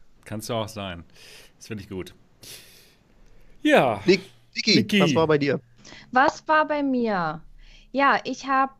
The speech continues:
Speaker 3: äh, diese Woche wieder aktiv gestreamt. Ich hab jetzt soweit an meinem P C alles eingerichtet, weil letzte Woche war ja ein bisschen die Zeit knapp aufgrund meines Privatlebens, aber diese Woche hatte ich zum Glück wieder mehr Zeit. Dann hab ich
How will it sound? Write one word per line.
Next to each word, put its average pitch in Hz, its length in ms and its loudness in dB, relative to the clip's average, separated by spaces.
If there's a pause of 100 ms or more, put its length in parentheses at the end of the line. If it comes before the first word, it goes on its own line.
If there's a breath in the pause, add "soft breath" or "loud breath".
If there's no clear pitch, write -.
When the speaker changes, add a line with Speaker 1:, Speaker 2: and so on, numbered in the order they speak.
(140)
Speaker 3:
äh, 240 360 -4
diese 240 340 -10
Woche 240 440 2
wieder 233 260 0
aktiv 214 540 -8
gestreamt. 311 680 -2
Ich 202 160 -4
hab 214 160 2
jetzt 226 200 -2
soweit 214 320 0
an 208 80 -2
meinem 202 180 -4
P 202 120 -8
C 208 200 -2
alles 202 240 0
eingerichtet, 247 500 -2
weil 208 120 2
letzte 226 300 0
Woche 240 240 -6
war 214 120 0
ja 214 80 2
ein 208 100 -6
bisschen 202 560 -8
die - 120 -18
Zeit 233 420 -2
knapp 226 440 -2 (960 loud breath)
aufgrund 247 440 2
meines 220 320 2
Privatlebens, 226 920 -2
aber 208 200 -2
diese 202 380 -6
Woche 190 580 0 (480)
hatte 208 200 0
ich 208 80 -6
zum 208 160 0
Glück 220 260 -2
wieder 185 400 0 (100)
mehr 262 320 2
Zeit. 269 420 -2 (840 soft breath)
Dann 214 360 -2
hab 208 200 -2
ich 208 400 -4